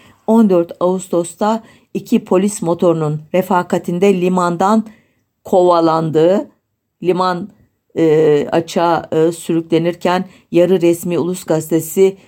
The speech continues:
"Serseri Yahudiler İzmir'den gitti." diye başlık atmıştı.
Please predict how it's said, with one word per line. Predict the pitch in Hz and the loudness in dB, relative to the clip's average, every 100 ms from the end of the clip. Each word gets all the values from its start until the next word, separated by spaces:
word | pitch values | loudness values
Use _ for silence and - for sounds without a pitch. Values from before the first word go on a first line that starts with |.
| _ | _
"Serseri | - - 202 185 - 180 202 | -18 -4 0 0 0 0 2
Yahudiler | 170 160 165 165 165 175 170 - _ _ 226 | 0 0 0 2 2 0 -4 -14 _ _ -2
İzmir'den | 208 175 170 160 160 160 | -2 -2 -2 -2 -2 -4
gitti." | 147 156 - 180 | -6 -6 -2 0
diye | 147 151 175 175 - _ - | 2 2 2 -2 -10 _ -16
başlık | - 165 170 - 175 175 - _ - | -6 -4 -4 -2 -4 -4 -10 _ -8
atmıştı. | 151 156 151 151 - 143 - | -8 -6 -8 -8 -2 -2 -2